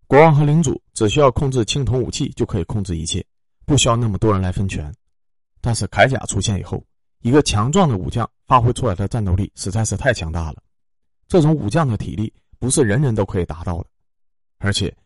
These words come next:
武将要维持战斗力也需要优渥的生活，所以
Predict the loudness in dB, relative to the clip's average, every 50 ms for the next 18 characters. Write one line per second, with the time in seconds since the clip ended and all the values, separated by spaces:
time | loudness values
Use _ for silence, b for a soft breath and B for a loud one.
0 | _ _ 0 2 2 4 4 4 4 4 4 4 4 2 0 -2 -2 -2 -2 -2
1 | -2 -2 -2 -4 -6 -8 -10 _ _ -2 -2 0 2 2 2 2 2 2 0 0
2 | 0 -2 -2 -4 -4 -4 -4 -4 -4 -6 -8 -10 _ _ _ _ _ _ _ _
3 | _ _ _ _ _ _ -10 -6 -4 -2 -2 -2 -4